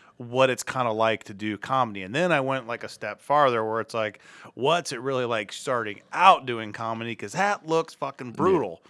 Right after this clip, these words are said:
Speaker 2: Well, one thing about Angelo is that Angelo is so fu-, like, he just doesn't break.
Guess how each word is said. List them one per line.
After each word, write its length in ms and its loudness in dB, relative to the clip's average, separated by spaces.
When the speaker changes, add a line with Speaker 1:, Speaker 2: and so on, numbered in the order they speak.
Speaker 2:
Well, 240 -2
one 260 8
thing 160 4
about 280 6
Angelo 580 0
is 120 -6
that 200 0
Angelo 560 6
is 100 0
so 340 4
fu-, 200 -8
like, 200 2
he 340 -2
just 280 -4
doesn't 320 2
break. 440 -6